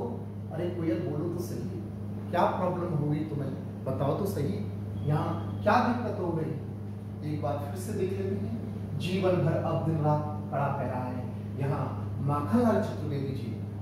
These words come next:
प्रस्तुत पंक्तियों के माध्यम से कह रहे हैं कि हमारा, हमारे ऊपर अंग्रेजों के द्वारा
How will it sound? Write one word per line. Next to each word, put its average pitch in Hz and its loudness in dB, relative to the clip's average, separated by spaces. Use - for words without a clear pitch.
प्रस्तुत - -2
पंक्तियों 202 2
के 202 0
माध्यम 151 2
से 101 -2
कह 101 -2
रहे 101 -2
हैं - -4
कि 240 6
हमारा, 185 4
हमारे 220 4
ऊपर 202 0
अंग्रेजों 214 2
के 180 0
द्वारा 151 4